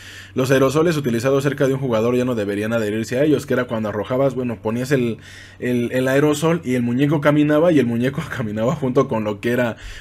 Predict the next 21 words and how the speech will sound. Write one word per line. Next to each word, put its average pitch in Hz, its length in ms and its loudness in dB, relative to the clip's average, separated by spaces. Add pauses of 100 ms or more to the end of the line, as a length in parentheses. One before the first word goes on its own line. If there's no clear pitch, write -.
(120)
pues, 120 380 2
en 113 240 0
este 117 180 0
caso, 127 240 2
pues, 113 160 -2
el 110 100 -2
graffiti, 117 460 2
¿no? 120 140 -2
Así 135 100 -6
como 131 180 -2
si 110 100 -4
lo 104 120 -2
tuviera 113 300 0
pegado 107 240 0
a - 20 0
los 98 160 -4
pies, 147 320 -4
ya 110 160 -2
también 110 240 -4
lo 110 100 -4
corrigieron. 87 500 -8